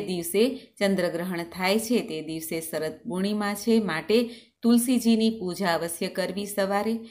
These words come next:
તુલસી પત્ર તોડીને ભગવાન શ્રી કૃષ્ણના ચરણોમાં ધરવા. જે ભક્તો સત્યનારાયણ ભગવાનની કથા કરવા માંગે છે તેઓ જ્યારે ચંદ્રગ્રહણનો વેધ ચાર વાગ્યા પછી લાગે છે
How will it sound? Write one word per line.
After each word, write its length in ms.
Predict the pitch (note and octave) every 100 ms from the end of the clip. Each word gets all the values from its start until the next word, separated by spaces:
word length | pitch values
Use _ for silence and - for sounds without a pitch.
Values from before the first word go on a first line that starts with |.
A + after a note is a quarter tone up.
| - -
તુલસી 420 | A#3+ A#3+ C4 B3+
પત્ર 280 | G#3+ G#3+ G#3+
તોડીને 480 | G#3 F#3+ F#3+ A#3+ A#3+ -
ભગવાન 440 | G3+ E3 F3 F#3+
શ્રી 260 | G3 F3+ E3
કૃષ્ણના 480 | E3 F3 D#3+ D#3 D#3
ચરણોમાં 640 | D#3 D3+ D#3+ F3 F#3+ F#3+
ધરવા. 360 | G3+ G3 G3 G3 - - _ -
જે 120 | A#3
ભક્તો 440 | A#3 A#3+ A3 - A#3+ A#3+
સત્યનારાયણ 800 | A#3 F#3 - E3+ D#3+ D#3+ D#3 D#3
ભગવાનની 640 | F3 D#3 D#3+ D#3+ D#3+ E3
કથા 360 | E3 E3 F3 E3
કરવા 360 | D#3+ D#3 D#3+ D#3+
માંગે 360 | D#3+ D#3+ E3
છે 200 | F3 G#3+ G#3+
તેઓ 320 | F#3+ E3 G#3 A3 - - -
જ્યારે 300 | G#3 G3 G3+
ચંદ્રગ્રહણનો 840 | G3 F3 E3 D#3+ D3+ D#3+ E3 E3 D#3+
વેધ 340 | D3 F3 G#3 G#3 E3
ચાર 280 | E3+ D#3 D3+
વાગ્યા 400 | D#3 D3+ D#3 D3+
પછી 280 | D#3+ F#3 E3+
લાગે 340 | D#3+ F3 C4
છે 160 | C4